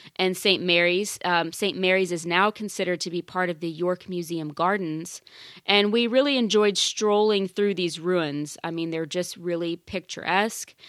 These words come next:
And we even saw some of these open stone caskets, which were intriguing to us, and I would love to research more. No bodies were in them, but they were just open stone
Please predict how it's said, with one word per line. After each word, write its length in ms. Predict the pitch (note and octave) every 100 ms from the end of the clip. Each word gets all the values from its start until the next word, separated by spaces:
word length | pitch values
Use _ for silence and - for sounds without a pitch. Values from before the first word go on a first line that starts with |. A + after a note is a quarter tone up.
| - - -
And 120 | F3+
we 80 | F3+
even 400 | A3+ B3+ C4 A3+
saw 360 | - A3 G#3+
some 260 | G#3+ - G3+
of 80 | E3+
these 220 | F3 D#3 -
open 360 | G3 G#3 G3+
stone 360 | F3+ - F#3 F3
caskets, 640 | - F3 F3 - A3 G#3+
which 200 | F#3+ F3+
were 100 | F3+
intriguing 600 | D#3+ D3+ - A3 G#3+ A3
to 160 | G#3 A3
us, 240 | G#3 G#3
and 80 | F3
I 60 | D3+
would 160 | E3
love 220 | D#3 F3 F3
to 120 | F#3+
research 480 | E3+ F3+ - E3 -
more. 240 | F3 F3+
No 180 | F3+ F3+
bodies 520 | F3 D#3+ E3 D#3+ D#3
were 140 | D#3+ C#3+
in 160 | D3+
them, 240 | D3 D3+ D3+ - - -
but 180 | - F3+
they 140 | F#3
were 160 | F3 F#3
just 280 | F3 F3+ - -
open 720 | F3+ G3+ F#3+ G3 F#3+ G3 G3 F3 _ _ _ _ -
stone 800 | - - D#3+ D#3+ E3+ F3+ F3+